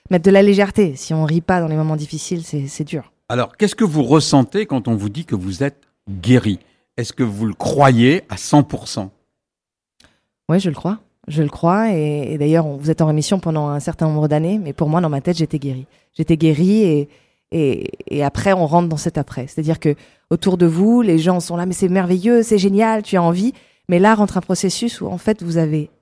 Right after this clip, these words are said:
Speaker 1: évolué, vous avez changé, vous voyez pas la vie différemment. Et j'étais plus la même. Et là, il faut aussi rentrer dans une autre étape d'acceptation,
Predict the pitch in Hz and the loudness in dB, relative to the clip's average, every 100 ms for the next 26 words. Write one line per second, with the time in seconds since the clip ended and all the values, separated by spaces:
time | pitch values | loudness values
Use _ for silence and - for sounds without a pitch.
0 | - 170 185 208 262 180 151 151 - 175 | -2 0 2 0 0 -2 -4 -2 0 0
1 | 180 220 - 151 156 156 190 185 170 170 | -2 -8 -10 -4 -2 2 2 2 -2 -6
2 | 170 156 151 175 - _ - 170 180 185 | -6 -2 -2 -4 -12 _ -4 0 2 2
3 | - 208 180 151 151 - _ _ _ _ | 2 2 2 -2 -8 -14 _ _ _ _
4 | - 156 180 208 247 202 - 170 165 - | -2 2 4 4 2 -2 -2 0 0 2
5 | 214 208 208 - 202 202 165 175 175 202 | 2 2 -2 -2 0 0 0 -2 0 0
6 | - 214 190 175 165 165 160 147 156 185 | 0 -2 -2 -2 -6 -6 -6 -6 -6 -8